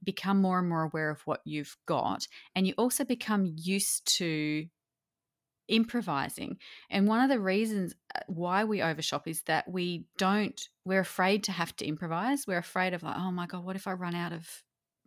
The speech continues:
you know, tin tomatoes? Then I can't, I won't have, you know, I won't be able to do this." But if you are constantly experimenting with living without things and using them up,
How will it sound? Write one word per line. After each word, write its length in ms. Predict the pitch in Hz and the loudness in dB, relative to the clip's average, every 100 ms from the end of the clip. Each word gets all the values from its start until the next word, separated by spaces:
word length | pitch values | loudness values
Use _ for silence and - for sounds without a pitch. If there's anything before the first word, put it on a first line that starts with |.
| _ - | _ -8
you 80 | 170 | -4
know, 140 | 151 - | -4 -2
tin 380 | 202 175 165 165 - | 0 0 -2 -4 -6
tomatoes? 760 | 175 170 202 196 - - - - - - - - - | -2 0 0 0 -4 -8 -10 -12 -20 -20 -20 -14 0
Then 120 | 202 | 4
I 80 | 185 | 4
can't, 520 | - 185 180 170 - _ 185 | 4 4 4 4 2 _ -4
I 60 | |
won't 220 | 180 180 - | 0 0 -4
have, 280 | 165 185 165 - | -2 -2 -2 -6
you 120 | 170 | -2
know, 240 | 139 170 190 | -2 -2 -4
I 40 | |
won't 180 | 180 170 | -2 0
be 60 | 175 | 0
able 180 | 170 170 | 0 0
to 120 | 170 | -4
do 260 | 151 165 156 | -4 -2 0
this." 360 | 214 - - - - - - _ | 2 0 -2 -8 -14 -20 -20 _
But 220 | 208 196 - | 4 4 4
if 200 | 226 - | 0 2
you 160 | 262 262 | 2 4
are 140 | 208 | 0
constantly 600 | - 190 175 - 190 196 | -2 -4 -4 -4 -2 -2
experimenting 760 | - - 160 160 156 156 160 160 | -2 -4 -2 0 0 0 -2 -2
with 160 | 156 151 | -2 0
living 400 | 190 175 165 165 | 0 2 2 2
without 520 | 156 156 185 233 - | 0 0 2 0 -2
things 420 | - - - - | -8 -6 -6 -4
and 240 | 170 160 160 | -2 -2 -2
using 460 | 175 185 170 160 151 | 0 0 0 0 0
them 140 | 147 | 2
up, 340 | 208 139 - | 2 0 -4